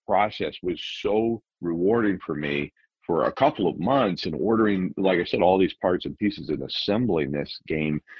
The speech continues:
and bringing it to life into the world was really rewarding. So it's sharpening the saw of your imagination to set out to create or reinvent something, irrespective of where it goes in, into the marketplace. Like, I didn't invent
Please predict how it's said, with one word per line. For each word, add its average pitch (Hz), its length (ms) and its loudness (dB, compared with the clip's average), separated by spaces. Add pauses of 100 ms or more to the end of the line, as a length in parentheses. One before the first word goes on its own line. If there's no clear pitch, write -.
(120)
and 80 200 0
bringing 104 260 6
it 85 140 2
to 90 80 0
life 85 260 4
into 85 180 -2
the 80 100 2
world 82 320 4
was 78 180 0
really 113 420 6
rewarding. 78 560 4
So 98 200 4
it's - 160 0 (280)
sharpening 123 560 2
the 101 80 0
saw 92 280 4
of 90 60 4
your 87 100 2
imagination 76 760 -2 (380)
to - 200 -6
set 98 220 2
out 131 200 4
to 127 80 0
create 110 380 4
or 98 80 6
reinvent 95 560 0
something, 92 460 -2 (640)
irrespective 127 760 4
of 78 120 -2
where 76 200 -2
it 73 60 -10
goes 64 360 -4 (240)
in, 90 200 -2
into 95 220 -2
the 82 80 0
marketplace. 71 460 -4
Like, 120 140 0
I 165 60 6
didn't 185 200 4
invent 92 560 2